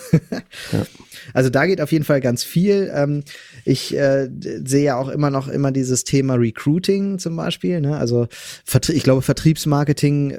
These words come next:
Speaker 1: oder Marketing als solches müssen wir hier nicht erwähnen, ne? Dass das so eine Möglichkeit ist, ähm,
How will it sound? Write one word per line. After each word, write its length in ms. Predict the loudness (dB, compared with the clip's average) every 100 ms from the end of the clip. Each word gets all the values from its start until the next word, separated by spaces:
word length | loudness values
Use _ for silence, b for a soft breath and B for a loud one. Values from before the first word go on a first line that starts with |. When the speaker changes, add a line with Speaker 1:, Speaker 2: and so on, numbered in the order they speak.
| -10
Speaker 1:
oder 220 | 0 0
Marketing 500 | 2 0 0 0 0
als 200 | 0 0
solches 360 | 2 2 0 -2
müssen 220 | -2 2
wir 40 | 2
hier 100 | 2
nicht 120 | 0
erwähnen, 340 | 0 2 2
ne? 60 | 0
Dass 140 | -2
das 140 | -4 -2
so 60 | 0
eine 80 |
Möglichkeit 500 | 2 0 -2 -2 -2 -2
ist, 320 | -6 -6 -4
ähm, 480 | -4 0 0 -2 -4